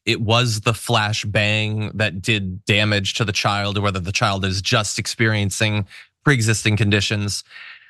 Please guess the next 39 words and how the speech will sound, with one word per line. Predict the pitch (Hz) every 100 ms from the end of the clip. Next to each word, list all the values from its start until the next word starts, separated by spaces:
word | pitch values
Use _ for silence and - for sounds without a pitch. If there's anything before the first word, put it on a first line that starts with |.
| _
Uh, | 120 117
the | 113
mother | 131 156 147
has | 135 110
said | - 147 135 120
that | 120 110
he | 110
had | 120 104
inflammation | 131 - 131 120 117 -
of | 113
the | 98
lungs, | 123 165 165 160 123
irritation | - 120 117 170 151 151
of |
the | 143
lungs, | 131 131 117
a | 101
chemical | 143 139 127 117
reaction | 117 117 113 - 117 110
in | - 127
and | 117
around | 110 101
his | 95 -
eyes. | 123 135 127 131 123 - - - - - -
Um, | 113 110 104 101 101 101
the | 107
police | - 135 151 139
say | - 127 113 110 -
any | 131 160 165
allega-, | 143 143 127 123 113 -
allegation | 113 120 120 113 117
suggesting | 104 117 98 120 110 120
the | 104
child | - 113 110
was | 107
exposed | 98 - 123 113 -
to |
chemical | - 139 139 123
agents, | 110 98 101 101